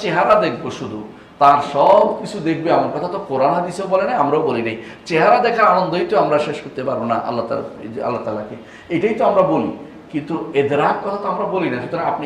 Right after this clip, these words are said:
এদরাক দিয়ে দেখবেন না, এটা করতে পারছেন। বরং আমরা কোরআনে দেখতে পাই যে এদরাকের আগে দেখার কথা কোরআনে সাব্যস্ত করছে। আহলুত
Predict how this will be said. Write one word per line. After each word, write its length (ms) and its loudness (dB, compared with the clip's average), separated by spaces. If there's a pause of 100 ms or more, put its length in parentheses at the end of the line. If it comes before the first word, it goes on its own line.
(120)
এদরাক 320 4 (140)
দিয়ে 140 0 (120)
দেখবেন 280 4
না, 100 4
এটা 180 0
করতে 220 -6
পারছেন। 280 -4 (540)
বরং 200 8 (260)
আমরা 160 4 (140)
কোরআনে 360 8
দেখতে 220 0 (120)
পাই 140 8 (600)
যে 80 -8 (180)
এদরাকের 680 4 (240)
আগে 200 4 (160)
দেখার 320 2
কথা 160 2 (100)
কোরআনে 320 2
সাব্যস্ত 340 -2
করছে। 200 -10 (500)
আহলুত 280 -4